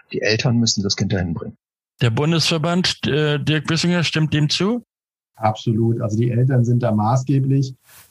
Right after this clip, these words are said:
Speaker 3: weil sie wirklich sicherstellen, dass die Kinder dahin kommen und auch wieder nach Hause kommen.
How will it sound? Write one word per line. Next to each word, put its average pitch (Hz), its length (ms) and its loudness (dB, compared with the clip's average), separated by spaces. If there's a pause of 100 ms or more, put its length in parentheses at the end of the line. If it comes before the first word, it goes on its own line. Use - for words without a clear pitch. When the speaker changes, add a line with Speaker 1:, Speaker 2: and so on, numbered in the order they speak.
Speaker 3:
weil 110 300 2
sie 131 320 2
wirklich 131 500 0
sicherstellen, 131 540 2
dass 123 100 2
die 131 120 -2
Kinder 127 280 2
dahin 120 400 2
kommen 165 520 0
und 123 200 0
auch 120 80 0
wieder 110 160 0
nach 98 160 -4
Hause 143 300 2
kommen. 170 380 0